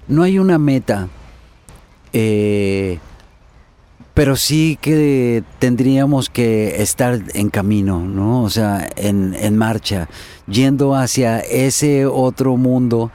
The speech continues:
donde, bueno, pues ya bajamos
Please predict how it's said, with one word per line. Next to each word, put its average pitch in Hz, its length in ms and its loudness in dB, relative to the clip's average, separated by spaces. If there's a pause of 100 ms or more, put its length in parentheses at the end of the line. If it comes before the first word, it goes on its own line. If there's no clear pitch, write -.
(500)
donde, 107 880 0 (180)
bueno, 110 280 0
pues - 360 -4
ya 107 480 0 (960)
bajamos 131 1000 0